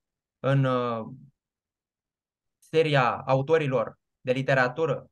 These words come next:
nu doar pentru copii, precum Hans Christian Andersen. Deci în, uh, i-, rămâne fără doar și poate în istoria universală, iar volumul tradus de către domnul Cernătescu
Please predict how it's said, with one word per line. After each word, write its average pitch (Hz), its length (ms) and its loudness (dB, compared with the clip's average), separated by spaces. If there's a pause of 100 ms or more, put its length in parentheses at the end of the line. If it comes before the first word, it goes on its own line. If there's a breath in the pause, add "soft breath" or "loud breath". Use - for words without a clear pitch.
nu 151 120 -8
doar 165 180 2
pentru 139 240 -6
copii, 131 580 -6
precum 123 260 -6
Hans 113 340 -4 (320)
Christian 113 380 0
Andersen. 113 760 0 (640)
Deci 117 180 -6
în, 127 160 2
uh, 110 420 -2
i-, 87 280 -2
rămâne 143 360 6
fără 156 240 6
doar 147 200 6
și 139 120 2
poate 151 240 4
în 117 60 0
istoria 117 760 0
universală, 151 920 -2
iar 147 260 0
volumul 143 640 -2
tradus 127 400 -2
de 131 140 -4
către 120 260 -4
domnul 123 320 -4
Cernătescu 113 880 -6